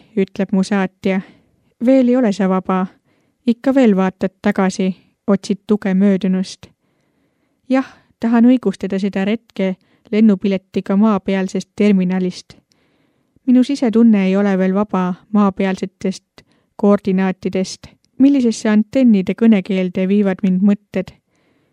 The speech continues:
Ma ei oskagi olla mõtlemata. Ainult olla.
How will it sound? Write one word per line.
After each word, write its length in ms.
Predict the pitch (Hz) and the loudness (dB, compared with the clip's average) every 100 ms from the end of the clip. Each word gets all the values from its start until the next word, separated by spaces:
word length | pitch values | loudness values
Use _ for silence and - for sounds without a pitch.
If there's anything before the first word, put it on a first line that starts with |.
| _ - | _ -4
Ma 100 | 233 | 0
ei 80 | 240 | 2
oskagi 380 | 247 - 185 190 | 0 -4 -6 -2
olla 220 | 185 185 | -2 0
mõtlemata. 840 | 185 - - 185 180 _ - 185 _ _ _ _ _ _ _ - | -2 -4 -6 -4 -6 _ -8 -8 _ _ _ _ _ _ _ 0
Ainult 360 | 233 233 - | 2 2 2
olla. 400 | 247 214 185 185 | 2 2 0 -6